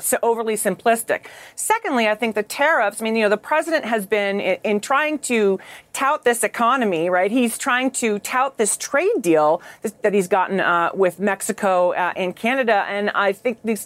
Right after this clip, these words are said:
tariffs will absolutely damage his ability to claim a success in that area. And then third, the thing I would say is that as with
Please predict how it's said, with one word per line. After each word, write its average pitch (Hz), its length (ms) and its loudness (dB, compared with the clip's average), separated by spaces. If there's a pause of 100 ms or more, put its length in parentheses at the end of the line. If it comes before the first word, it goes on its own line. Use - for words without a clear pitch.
tariffs 311 540 -2
will 220 260 2
absolutely 226 800 -2
damage 220 640 0
his 208 160 0
ability 208 560 2 (300)
to 190 180 0
claim 240 340 0
a 202 80 0
success - 640 0
in 190 120 2
that 226 180 0
area. 170 420 -2 (340)
And 240 200 0
then 254 160 0
third, 427 460 2
the 240 100 2
thing 233 180 -2
I 220 80 0
would 214 180 0
say 233 360 2
is 226 240 0
that 262 260 0 (440)
as 330 260 0
with 285 240 2